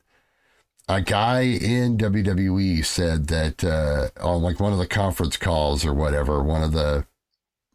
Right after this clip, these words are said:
you know, one of the executive people, I don't know if it was Nick Khan or whoever, he said that the deal is done, but they're just waiting to announce it, and says that they,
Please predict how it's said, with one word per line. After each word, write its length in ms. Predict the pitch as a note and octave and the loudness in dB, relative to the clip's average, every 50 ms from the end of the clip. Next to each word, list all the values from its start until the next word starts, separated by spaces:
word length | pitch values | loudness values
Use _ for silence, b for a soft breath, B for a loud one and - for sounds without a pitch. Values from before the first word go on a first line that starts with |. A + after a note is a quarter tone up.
| _ _ _ | _ _ _
you 80 | - E2 | -4 -2
know, 60 | D#2+ | 0
one 140 | E2 G2 G#2 | 0 0 0
of 40 | G#2 | 2
the 120 | G#2 G2 F#2 | 0 0 0
executive 560 | D#2+ D#2 F#2 F#2+ F2+ - - D#2 D2 C2 - | 0 0 -2 -2 -2 -2 -2 -2 -2 -2 -2
people, 460 | - D2+ C#2 - - C#2 C#2 C#2+ - _ _ | -4 -4 -2 -2 -2 -2 -2 -4 -6 _ _
I 60 | - D#2 | -4 -2
don't 80 | E2 | 0
know 60 | E2 | 0
if 120 | D#2+ - - | 0 -2 -2
it 40 | F2 | -2
was 140 | D#2 D2 | 0 0
Nick 200 | E2+ E2+ E2+ - | 0 -2 -2 -2
Khan 480 | - - F2 E2 D#2+ D#2+ E2 E2 D#2+ C#2+ | -2 -2 0 0 0 0 0 0 0 0
or 120 | C#2 C#2 | 0 0
whoever, 540 | C#2+ F2 F2+ F2+ F2+ F2+ D2 D2 C#2 C#2 C#2+ - - _ _ _ _ _ _ _ _ _ _ _ _ _ _ | 0 0 0 0 0 0 0 0 0 -2 -2 -6 -10 _ _ _ _ _ _ _ _ _ _ _ _ _ _
he 180 | - D3 E3+ | -2 0 0
said 320 | C#3 - - D#3+ D#3 D3+ A#2+ | 0 0 0 0 0 0 0
that 120 | A2 G2 - | 0 0 0
the 120 | G#2+ G2 | 0 0
deal 420 | E2 F2 A2 A#2+ A#2+ A2 F#2 D#2+ | 0 0 0 2 2 2 2 0
is 160 | D#2 D2 C#2+ C#2+ | 0 0 -2 -2
done, 420 | G2 F#2+ F2 D2 - - - - _ _ _ _ _ _ _ _ _ - | 0 0 0 0 -2 -2 -6 -10 _ _ _ _ _ _ _ _ _ -4
but 140 | E2+ D#2+ | -2 -2
they're 160 | - F#2+ F2+ F2 | 0 0 0 0
just 220 | F#2+ F#2+ E2 - | 0 0 0 0
waiting 500 | F2+ E2+ F#2+ G2 G2+ G2 F#2 F#2+ F2+ F2 E2+ | 0 0 2 2 2 2 2 0 0 0 0
to 160 | - F#2+ E2+ | 0 0 0
announce 480 | E2 E2 F2 F2 F2 E2 D2+ C#2 - - | 0 0 0 0 2 0 0 -2 -2 -2
it, 200 | - C#2+ - - _ _ _ _ _ _ _ _ _ _ _ _ _ _ _ _ _ _ | -4 -4 -6 -10 _ _ _ _ _ _ _ _ _ _ _ _ _ _ _ _ _ _
and 300 | - E2+ E2 D#2+ D#2 D2+ | -4 -2 0 0 0 -2
says 560 | - - G2 F#2 E2+ D#2+ D#2+ D#2 D2+ - - | -2 0 0 0 0 0 0 -2 -2 -2 -2
that 220 | E2 F2 E2 C#2 - | -2 -2 -2 -2 -2
they, 480 | F#2+ F#2 F2+ E2+ D#2+ D#2 D#2+ D#2+ D#2 | -2 0 0 0 0 0 0 -2 -2